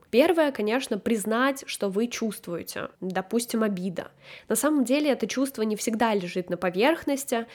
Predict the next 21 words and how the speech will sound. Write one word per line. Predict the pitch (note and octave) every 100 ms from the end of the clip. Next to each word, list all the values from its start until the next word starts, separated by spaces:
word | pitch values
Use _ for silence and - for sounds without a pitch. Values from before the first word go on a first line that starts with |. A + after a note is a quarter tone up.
| - -
особенно | G3+ - A#3+ A3+ G#3+ G#3
если | G3 G3 - G3
это | G3 F#3+
свежие | F#3 - G#3 G3 F#3+ F3
раны, | F3+ F3+ F#3 F3 D#3+ - -
и | -
вы | F#3+ G3+
обижались | - G#3 G#3 F#3+ G3+ G3 F#3 G3
годами. | G#3 F3+ G3 G3 F#3 F3+ E3+ -
Обиду | - G#3+ C4+ C4+
легко | A#3+ - B3
спутать | B3 - B3 G3+
с | F3+
гордыней | F#3 F#3 - A#3+ C4+ G#3
и | -
злостью. | F3+ G3+ F3+ - - - - - _ _ - - - - _ _
Второй | - G#3 G#3 E4
шаг — | D#4+ D#4 D4+ -
разделить | A3 A#3+ G3 A3+ B3 B3+
свои | - F#3 G#3 G#3+
побуждения | F#3 - F#3 F#3 F3+ G3+ A#3+ C4+ C4+ B3+